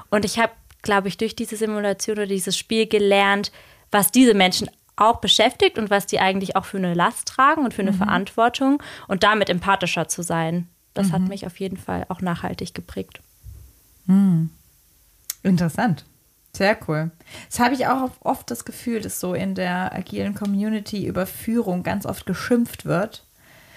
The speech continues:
Speaker 2: Das war auch so die Intention dieser Simulation, ne? Selber, selber mal wirklich, wirklich in die Führung zu gehen und zu merken, was bedeutet das denn?
Speaker 1: Mhm.
Speaker 2: Ähm, und, äh,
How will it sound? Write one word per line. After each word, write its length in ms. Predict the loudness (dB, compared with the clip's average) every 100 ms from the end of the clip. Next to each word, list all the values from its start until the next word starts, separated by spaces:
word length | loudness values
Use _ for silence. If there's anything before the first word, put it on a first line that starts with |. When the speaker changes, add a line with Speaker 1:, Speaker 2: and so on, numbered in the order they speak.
| -20
Speaker 2:
Das 80 | -4
war 140 | 0 0
auch 60 |
so 160 | -2 -8
die 100 | -6
Intention 580 | -2 -2 -2 -2 0 0
dieser 200 | 0 -2
Simulation, 640 | 0 0 -2 -4 -4 -2
ne? 100 | -2
Selber, 340 | 0 0 0 -2
selber 340 | 0 2 4 4
mal 240 | 2 2
wirklich, 380 | 4 4 0 -2
wirklich 340 | -2 -2 -6
in 60 | -6
die 80 | -4
Führung 400 | -2 0 -2 -4
zu 120 | -4
gehen 240 | -4 -2
und 100 | -2
zu 80 | -4
merken, 420 | -2 -2 -4 -6
was 160 | -8 -6
bedeutet 840 | -6 -4 -2 0 0 -2 -6 -8
das 300 | -6 -6 -6
denn? 340 | -6 -6 -6 -8 _ -6
Speaker 1:
Mhm. 360 | -2 -2 -2 -6 -4
Speaker 2:
Ähm, 580 | 0 2 2 2 0 -2
und, 500 | -2 0 -2 -6 -18 _ _ _ _ _ _ _ _ _ _ _ _ _ _ _
äh, 120 | -18